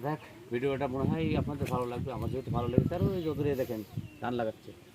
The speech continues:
কৃষকরা, ও টেন দাও, টেন দাও, টেন দাও। ধান, ধান লাগাচ্ছে, এবার পানি বইছে, প্রচুর পানি। তো সব মিলে আর এখানে প্রচণ্ড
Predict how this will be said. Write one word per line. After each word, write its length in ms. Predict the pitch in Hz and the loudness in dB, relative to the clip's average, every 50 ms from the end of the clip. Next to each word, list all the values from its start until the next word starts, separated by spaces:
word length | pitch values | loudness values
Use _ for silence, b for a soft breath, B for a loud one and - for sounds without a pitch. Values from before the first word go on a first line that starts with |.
| - - - - - - - - | -20 -20 -20 -20 -20 -20 -14 -8
কৃষকরা, 300 | - 123 120 117 123 139 147 | -6 -4 -4 -2 -2 -2 -2
ও 20 | 139 | 0
টেন 120 | 175 170 160 151 | 0 0 0 0
দাও, 120 | 165 170 165 - - | -2 -2 -4 -8 -10
টেন 120 | - 156 151 | -6 -6 -6
দাও, 100 | 151 151 160 160 147 - | -4 -6 -8 -10 -10 -10
টেন 100 | 156 151 151 151 | -8 -8 -8 -8
দাও। 140 | 160 170 175 - - - - - - - - - - - - - - - - - - - - - - - - - - | -10 -12 -14 -16 -18 -20 -20 -20 -20 -20 -20 -20 -20 -18 -18 -18 -20 -20 -20 -20 -20 -20 -20 -20 -20 -20 -20 -18 -12
ধান, 120 | 113 113 113 113 107 104 | -10 -8 -8 -8 -8 -8
ধান 100 | 117 120 117 | -6 -6 -6
লাগাচ্ছে, 280 | 120 120 120 - - - 160 | -6 -8 -8 -10 -12 -14 -14
এবার 140 | 147 135 127 127 | -14 -10 -8 -6
পানি 140 | 123 117 113 107 | -6 -4 -4 -4
বইছে, 220 | 110 123 123 135 127 | -4 -6 -6 -6 -8
প্রচুর 340 | - 135 123 127 131 131 127 123 113 123 | -8 -8 -8 -6 -6 -8 -8 -8 -8 -8
পানি। 180 | 120 123 139 165 185 175 - - - - - - - - - - - - - - - - - - - - - - | -8 -8 -8 -10 -12 -14 -14 -12 -10 -10 -12 -12 -18 -20 -20 -20 -18 -18 -18 -18 -18 -20 -20 -20 -20 -20 -18 -16
তো 60 | - 143 - | -14 -6 -2
সব 100 | 185 196 190 202 | -2 0 0 0
মিলে 120 | 202 208 208 | 0 0 2
আর 60 | 196 196 | 2 2
এখানে 160 | 175 190 196 - | 0 0 -2 -4
প্রচণ্ড 260 | 202 185 - 185 180 | -6 -6 -4 -2 -2